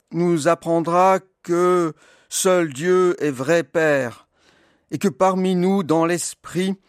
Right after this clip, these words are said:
il n'y a que des enfants. La scène nous montre aussi ce qui ouvre un chemin à la foi, le renoncement, mais pas un renoncement à la vie. Tout ce qui n'entre pas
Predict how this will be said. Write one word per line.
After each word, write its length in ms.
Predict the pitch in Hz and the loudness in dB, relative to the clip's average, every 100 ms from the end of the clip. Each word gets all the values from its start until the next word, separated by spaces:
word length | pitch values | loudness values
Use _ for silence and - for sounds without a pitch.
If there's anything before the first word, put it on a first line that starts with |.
| _ _ _ | _ _ _
il 160 | 185 185 | -2 0
n'y 220 | 180 175 | 2 2
a 100 | 175 | 0
que 140 | 165 | -2
des 320 | 127 196 202 | -4 -2 0
enfants. 460 | 175 160 - 147 131 _ _ _ _ _ _ _ _ _ _ _ _ - | 0 -2 -4 -6 -6 _ _ _ _ _ _ _ _ _ _ _ _ -2
La 120 | 175 | -2
scène 420 | - 226 240 202 - | 2 2 2 -2 -4
nous 180 | 190 | -2
montre 380 | 185 208 247 - | 0 2 0 -2
aussi 600 | 185 - - 208 226 214 _ | -6 -6 -6 -4 -4 -6 _
ce 240 | 147 - 185 | -14 -8 -6
qui 320 | 151 180 170 | -6 -10 -6
ouvre 420 | 208 233 240 185 - | 0 2 2 -2 -4
un 140 | 170 | -4
chemin 520 | 160 - 170 170 170 - | -2 -2 0 2 0 -2
à 100 | 147 | -6
la 100 | 143 | -6
foi, 460 | - - 139 131 - _ _ _ _ _ _ - | -8 -4 -2 -2 -4 _ _ _ _ _ _ -2
le 100 | 190 | 0
renoncement, 800 | 170 208 190 170 - 156 135 117 _ _ _ _ _ _ - | 2 0 0 -4 -6 -4 -4 -6 _ _ _ _ _ _ -2
mais 140 | 170 | -2
pas 400 | - 202 196 208 180 - | 0 0 2 0 -2 -4
un 220 | 170 165 | -2 0
renoncement 680 | 156 165 165 170 - 180 170 | 0 -2 0 -2 -2 -2 0
à 80 | 156 | 0
la 100 | 151 | -2
vie. 380 | 131 113 185 143 _ _ _ _ _ _ _ _ _ _ _ _ - | -6 -8 -8 -10 _ _ _ _ _ _ _ _ _ _ _ _ -2
Tout 140 | 240 | 0
ce 140 | - | 0
qui 220 | 220 - 190 | -4 -2 0
n'entre 360 | 220 226 202 | 0 0 -2
pas 420 | 175 - 190 196 | -2 0 2 2